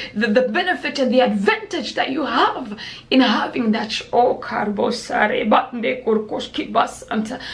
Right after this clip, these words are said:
markoski bande reboshki basanta. You don't even know the advantage of n-, having that treasure.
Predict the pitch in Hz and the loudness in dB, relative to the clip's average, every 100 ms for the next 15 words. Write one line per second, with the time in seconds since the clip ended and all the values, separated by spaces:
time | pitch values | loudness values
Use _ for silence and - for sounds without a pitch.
0 | - - 220 269 294 - - 277 - 330 | -12 0 4 4 2 -6 -4 -4 -4 -4
1 | 233 269 277 254 247 220 226 240 302 - | 0 0 2 2 4 6 6 4 -2 -4
2 | 311 269 233 220 - 226 208 233 - - | -2 2 2 0 -6 -6 -4 -8 -10 -16
3 | - - 262 359 415 440 427 381 311 403 | -20 0 4 6 6 4 4 2 2 4
4 | 508 415 370 - 226 208 180 415 440 381 | 6 6 2 2 0 -2 0 0 0 -4
5 | - 220 214 - - - - 254 262 269 | 0 2 2 -4 -10 -10 2 2 6 4
6 | 262 - - - 240 508 539 - 240 214 | 2 -4 -10 0 2 2 0 0 0 2
7 | - - - - 254 254 - | 0 -2 -10 -8 -6 -6 -6